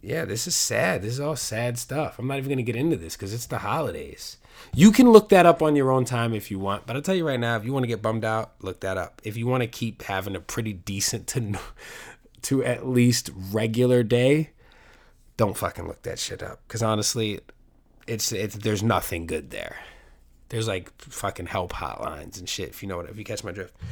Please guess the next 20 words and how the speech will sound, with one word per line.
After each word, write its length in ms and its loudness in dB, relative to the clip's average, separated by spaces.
But 80 2
anyway, 340 12
um, 240 4
I 60 4
was 100 6
watching 220 6
this 120 4
reality 340 0
show. 260 -2
<laughs> 440 -20
Am 140 2
I 160 10
ever, 120 10
is 140 8
he 100 8
gonna 200 12
get 220 12
to 200 10
it? 260 8
Um, 680 4